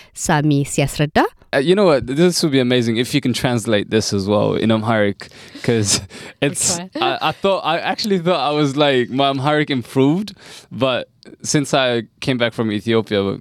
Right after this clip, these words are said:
Speaker 2: my, I thought my Amharic was better, but clearly there's still some restrictions.
Speaker 1: Hmm.
Speaker 2: So the story of Jebena Genie is basically, um, it follows this, this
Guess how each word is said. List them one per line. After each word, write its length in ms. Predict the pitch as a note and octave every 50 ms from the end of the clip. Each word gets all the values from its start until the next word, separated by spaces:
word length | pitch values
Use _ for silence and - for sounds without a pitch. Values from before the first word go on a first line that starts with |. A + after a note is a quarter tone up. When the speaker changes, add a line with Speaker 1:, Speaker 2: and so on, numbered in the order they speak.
| - - - - - - - -
Speaker 2:
my, 160 | G#2 G#2+ G#2 G2 G2 F#2+ -
I 120 | - - G#2+
thought 200 | - - C3 A2
my 120 | A#2 A2+
Amharic 340 | A2 G#2 G#2+ A#2 A2 G#2 F#2+
was 140 | G2 G2 F#2
better, 260 | G2 G#2 G#2 G2+ G2 F#2
but 220 | F#2 G2 G2 - - - - - - - - _ _
clearly 360 | - - A#2 A2 G#2+ G#2+ G#2
there's 200 | G2+ G#2 G#2 G2+
still 240 | - - - A#2+ G#2
some 180 | - G#2+ G2+ G2
restrictions. 560 | G2 F#2+ - - - G2+ F#2+ - - G#2 G2+ - - - - - - -
Speaker 1:
Hmm. 200 | - F3 E3 D#3 D3+ D3 - -
Speaker 2:
So 160 | - - E3 D#3+
the 140 | C#3+ D#3
story 360 | C#3+ - - F#3+ F#3+ F#3 F3 D3+
of 160 | - B2 C3 A#2+
Jebena 360 | A#2 A#2 C3+ B2+ B2+ B2 A#2 G#2+
Genie 400 | F#2+ A2+ C3 A#2+ G#2 F#2+ F#2 A2 A2+ - _ _ _ - _ _ _ - -
is 160 | B2 B2 A#2 G#2+
basically, 580 | G2 B2 B2 A#2 - B2+ A2+ - A#2+ A#2 A2+ G#2+ - -
um, 240 | G2+ G2+ G2 F#2+ F#2 F2+ F2 - - _ _ _ _ _ _ _ _ _ _ _ _ _ - - -
it 160 | A#2+ A#2+ A2+ -
follows 440 | - B2+ B2 B2 B2 B2 A#2+ G#2 F2 F#2
this, 240 | A2+ A2 G2+ - - - - - - -
this 200 | A2+ A2+ -